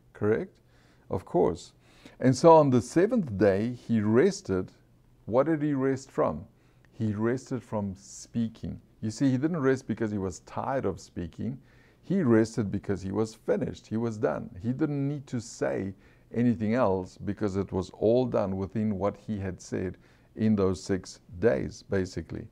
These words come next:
So the principle that I want to draw your attention to here is, is that God calls his speaking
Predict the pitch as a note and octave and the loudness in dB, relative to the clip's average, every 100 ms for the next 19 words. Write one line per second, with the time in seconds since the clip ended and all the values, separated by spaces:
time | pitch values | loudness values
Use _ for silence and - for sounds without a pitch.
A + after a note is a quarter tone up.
0 | _ - - - - - A#2 - - _ | _ -20 -20 -20 -4 6 6 6 -2 _
1 | _ _ _ _ _ _ _ - A#2 A2 | _ _ _ _ _ _ _ -2 2 2
2 | - E3 G#3 G3+ G2+ F#2+ F#2+ G2 G#2 A2 | 2 2 2 2 -2 -2 -2 0 0 0
3 | A2+ A2+ G2 G#2 B2 C3+ A2 G#2+ B2+ A#2+ | -2 -6 -4 -2 0 2 0 -2 -2 -2
4 | A#2+ G#2 F#2 G2 E2 A2+ G2+ - - _ | -2 -6 -4 -6 -2 0 0 -2 -12 _
5 | _ - - G2+ G2+ G2+ F2+ G2+ G2 - | _ -20 -8 -4 0 0 2 2 0 -4
6 | _ _ _ G#2 F2 G#2+ B2+ D3 D3+ C#3+ | _ _ _ -8 0 2 4 4 0 -2
7 | - _ - - D3+ A#2+ G2 G2+ A2 A2 | -10 _ -14 0 4 6 4 2 -2 -10
8 | - - _ - G2 - - - C3+ - | -20 -20 _ -6 -6 -8 -8 -2 -2 -4
9 | - F#2 F#2+ | -8 -6 -8